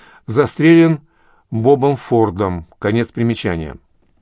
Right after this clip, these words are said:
В детстве я знал, кто убил Джесси Джеймса выстрелом в спину, когда тот вешал на стенку картину. К имени этого человека я привык как к своему собственному,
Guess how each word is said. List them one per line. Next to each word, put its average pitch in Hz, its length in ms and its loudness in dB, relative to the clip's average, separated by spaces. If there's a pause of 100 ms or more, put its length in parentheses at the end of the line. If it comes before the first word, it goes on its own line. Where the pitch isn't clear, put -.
(2000)
В 120 160 -2
детстве 165 560 4
я 156 240 2
знал, 147 360 2
кто 131 180 0
убил 123 400 4
Джесси 120 500 0
Джеймса 101 840 -4 (380)
выстрелом 127 680 0
в - 40 -10
спину, 123 600 0 (460)
когда 123 340 0
тот 127 220 0
вешал 131 500 0
на 113 160 0
стенку 113 400 -2
картину. 101 600 -4 (1500)
К - 80 0
имени 190 300 6
этого 165 220 2
человека 175 520 2
я 131 100 2
привык 147 360 0
как 151 380 -2 (120)
к - 60 -16
своему 156 360 2
собственному, 107 880 -2